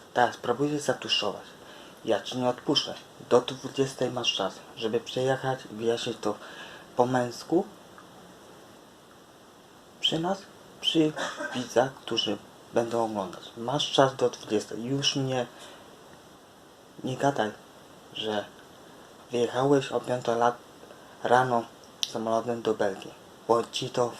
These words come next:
w to nie uwierzę, ani widzowie, ani też tego nie uwierzą. Po prostu się boisz.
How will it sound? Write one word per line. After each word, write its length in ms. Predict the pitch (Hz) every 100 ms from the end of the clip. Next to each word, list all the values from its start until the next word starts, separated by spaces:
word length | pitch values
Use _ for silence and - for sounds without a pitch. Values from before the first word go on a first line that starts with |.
| -
w 40 | -
to 180 | 139
nie 180 | 139 131
uwierzę, 500 | 120 113 117 110 110
ani 320 | 113 117 110 107 - - - - - -
widzowie, 420 | 127 135 127 117 120
ani 200 | 117 110
też 320 | 113 113 - -
tego 260 | 113 107 107
nie 160 | 107 127
uwierzą. 500 | 139 117 107 - 95 - - - -
Po 80 | -
prostu 380 | 127 139 - 127
się 160 | 123 117
boisz. 520 | 117 110 92 87